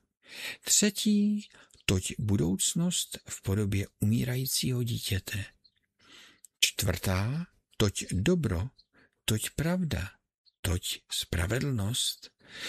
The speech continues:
v podobě tuláka, nemajícího jiného druha než vlka.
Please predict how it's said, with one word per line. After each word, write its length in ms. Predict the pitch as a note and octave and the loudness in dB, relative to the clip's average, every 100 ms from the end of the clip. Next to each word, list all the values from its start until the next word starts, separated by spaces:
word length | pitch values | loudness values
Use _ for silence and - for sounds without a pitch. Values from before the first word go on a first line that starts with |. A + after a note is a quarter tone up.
| - - | -10 -8
v 160 | - | 0
podobě 380 | C#3+ F3+ E3 C#3+ | 4 4 4 2
tuláka, 800 | - C#3+ E3 F3 E3+ E3 E3 D#3+ - B2 | 2 2 2 -2 -2 -2 -2 -6 -8 -2
nemajícího 1120 | A2+ F3+ G#3+ G3 F3 D#3+ - - C#3+ A#2 F2+ | 2 4 4 4 0 0 -2 0 0 0 0
jiného 680 | G2 A2 D3 D#3+ D3+ A#2 F#2 | 0 0 0 0 0 0 0
druha 520 | F#2+ B2+ B2 B2 B2+ - - - | 0 0 0 -2 -6 -10 -12 -4
než 320 | G2 - - | -2 -2 -2
vlka. 500 | F2+ F2 - - G#2 | -4 -4 -4 -6 -6